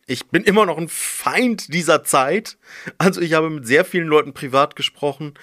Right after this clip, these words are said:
ähm, aus dem Umfeld, die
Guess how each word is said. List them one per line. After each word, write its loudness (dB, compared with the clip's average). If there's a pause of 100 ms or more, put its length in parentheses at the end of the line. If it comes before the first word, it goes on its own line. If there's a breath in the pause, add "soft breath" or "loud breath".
(420 loud breath)
ähm, 0
aus 0
dem -10
Umfeld, -4
die -6